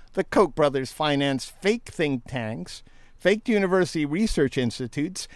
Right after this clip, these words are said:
and fake industry trade associations to turn out trash science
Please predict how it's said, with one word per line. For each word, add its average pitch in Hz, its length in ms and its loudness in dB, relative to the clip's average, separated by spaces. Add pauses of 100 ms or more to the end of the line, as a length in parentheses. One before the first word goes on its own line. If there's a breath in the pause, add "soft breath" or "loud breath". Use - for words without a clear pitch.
(120)
and 170 220 -2
fake 190 480 -2
industry 190 540 0
trade 190 400 -2
associations 139 800 -2
to 147 140 -2
turn 156 260 0
out 147 220 0
trash 185 440 0
science 147 480 0